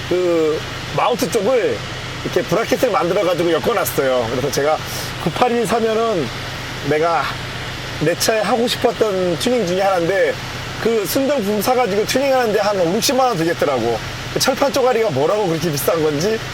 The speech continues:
참나. 네, 이게 피에이에스엠, 그러니까 파즘 옵션은 있어요, 지금. 엔진 소리는 바로 공랭식 비틀의 바로 그 소리죠. 공랭식 비틀이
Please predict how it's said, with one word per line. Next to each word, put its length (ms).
참나. 600
네, 160
이게 140
피에이에스엠, 840
그러니까 300
파즘 520
옵션은 440
있어요, 420
지금. 340
엔진 220
소리는 440
바로 200
공랭식 500
비틀의 580
바로 220
그 100
소리죠. 580
공랭식 340
비틀이 500